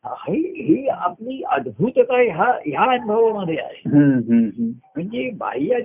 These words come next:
Speaker 1: बाह्य सृष्टी आणि एका जीवाची सृष्टी.
Speaker 2: हम्म, हम्म.
Speaker 1: तर त्याच्यामध्ये अशी एक संधी मिळते, संत
Speaker 2: हम्म.
Speaker 1: सत्पुरुष विचाराने आल्यानंतर.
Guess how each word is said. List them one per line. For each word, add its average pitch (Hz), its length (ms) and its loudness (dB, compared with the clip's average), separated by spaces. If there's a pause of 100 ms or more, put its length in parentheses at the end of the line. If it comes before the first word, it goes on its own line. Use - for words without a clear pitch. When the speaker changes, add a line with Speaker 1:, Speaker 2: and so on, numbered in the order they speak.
(120)
Speaker 1:
बाह्य 135 380 0
सृष्टी 214 560 -4
आणि 202 220 -2
एका 214 200 -2
जीवाची 170 440 0
सृष्टी. - 440 -6
Speaker 2:
हम्म, 117 360 4
हम्म. 117 140 0 (1500)
Speaker 1:
तर 302 100 -4
त्याच्यामध्ये 262 760 0
अशी 240 360 -4
एक 254 60 -4 (160)
संधी 214 260 0
मिळते, 170 540 -2
संत 131 360 0
Speaker 2:
हम्म. 135 80 4
Speaker 1:
सत्पुरुष 147 440 -6
विचाराने 139 560 0
आल्यानंतर. 135 600 -2